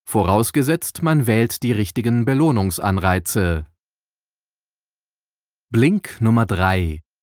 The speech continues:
Die meisten Belohnungen funktionieren nur kurzfristig. Worüber freust du dich am meisten? Einen Dienstwagen? Ein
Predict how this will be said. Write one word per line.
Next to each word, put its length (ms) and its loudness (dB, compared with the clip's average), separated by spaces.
Die 120 2
meisten 420 0
Belohnungen 640 0
funktionieren 800 0
nur 200 0
kurzfristig. 1080 -4
Worüber 640 2
freust 440 -2
du 60 -2
dich 200 -2
am 80 0
meisten? 800 0
Einen 380 -2
Dienstwagen? 800 0
Ein 280 2